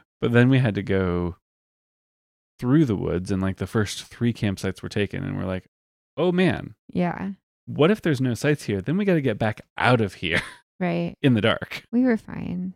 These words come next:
Speaker 1: We were totally
Speaker 2: There was
Speaker 1: fine.
Speaker 2: a site. We were good.
Speaker 1: But this was, like, our very first trip.
Speaker 2: Yeah. Well, our second trip.
Speaker 1: Yeah, but our very first trip.
Speaker 2: Yeah.
Speaker 1: <laughs> In the Mantis.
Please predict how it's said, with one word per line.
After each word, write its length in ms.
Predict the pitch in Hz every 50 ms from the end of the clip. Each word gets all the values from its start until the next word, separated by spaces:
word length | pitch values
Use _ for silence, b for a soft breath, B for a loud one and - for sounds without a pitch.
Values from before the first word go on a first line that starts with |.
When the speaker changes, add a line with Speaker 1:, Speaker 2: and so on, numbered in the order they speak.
| _ -
Speaker 1:
We 80 | 220
were 80 | 247 285
totally 320 | - 349 359 339 330 294
Speaker 2:
There 100 | 240 240
was 160 | 247 247 240
Speaker 1:
fine. 80 | - 220
Speaker 2:
a 40 | 214
site. 360 | - - - 151 170 180 170
We 80 | 185 214 220
were 80 | 202
good. 360 | - - 190 160 165 170 175 180
Speaker 1:
But 280 | - 180 160 - _ _ _ _ _ _ _ _ _ _ _ _ -
this 140 | 151 151 -
was, 120 | 180 170
like, 160 | 165 143 135
our 120 | 127 120 117
very 400 | 107 107 113 117 123 143 147 131
first 420 | - - - 117 117 110 - -
trip. 240 | - 113 - - - _ _ _ _ _ _ _ _ -
Speaker 2:
Yeah. 260 | 185 175 160 - - - -
Well, 120 | 202 220
our 80 | 220 226
second 280 | 185 - 151 131 135
trip. 200 | - - - - - _ _ _ _ _ _ _
Speaker 1:
Yeah, 140 | - 127 110
but 180 | 98 104 104
our 120 | 101 101 104
very 260 | 98 113 117 123 127
first 320 | 120 - 120 117 - -
trip. 240 | - - 87 87 - _ _ _ _ _ _ -
Speaker 2:
Yeah. 200 | 180 175 - - 185
Speaker 1:
<laughs> 720 | - - - - - - - - _ _ _ - - - - - - - _ - - - _ _ - - _ _ _ _ _ _ _ _ _ _ _ _ _ _ _ _ _ _ _ _ _ B 285 294 294 B B B
In 180 | - 135 156
the 80 | 143 127
Mantis. 640 | 123 117 107 101 95 - 98 98 92 - - -